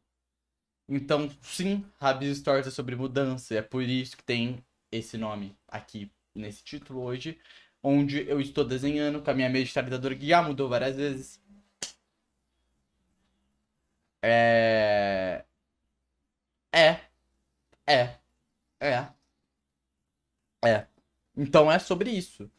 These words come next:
Sobre não tenha medo da mudança. Alguma vez você teve medo da mudança, Malfas?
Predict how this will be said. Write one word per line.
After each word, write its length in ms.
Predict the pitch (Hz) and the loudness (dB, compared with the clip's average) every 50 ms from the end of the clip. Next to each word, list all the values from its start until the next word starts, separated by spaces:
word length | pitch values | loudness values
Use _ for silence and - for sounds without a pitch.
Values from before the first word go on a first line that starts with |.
| _ _ _ _ _ _ | _ _ _ _ _ _
Sobre 600 | - - 143 143 139 139 139 143 139 139 - - _ _ | -6 -2 -2 0 0 0 0 0 0 -2 -6 -12 _ _
não 340 | - 160 190 254 254 254 254 | 2 4 6 6 6 4 4
tenha 220 | - 208 196 190 | 2 2 4 2
medo 240 | 180 170 160 143 147 | 0 0 -2 -4 -2
da 120 | 139 139 | -2 0
mudança. 680 | 135 143 135 117 107 98 92 95 95 - - - - - | 0 0 -4 -4 -4 -6 -6 -8 -12 -14 -18 -20 -20 -2
Alguma 360 | - 147 175 202 220 233 247 208 | 4 4 4 4 4 2 2 4
vez 160 | 175 175 165 | 4 2 0
você 80 | 175 170 | 0 -2
teve 180 | - 165 156 | -4 -4 -2
medo 240 | 160 156 147 143 131 135 | -2 -2 -2 -2 -2 0
da 120 | 131 127 | 0 0
mudança, 460 | 123 131 131 143 180 220 226 - 170 139 | 0 0 -2 0 -2 -2 -2 -2 -2 -2
Malfas? 480 | 117 104 98 - - - - - _ | -2 -2 -4 -6 -12 -20 -20 -20 _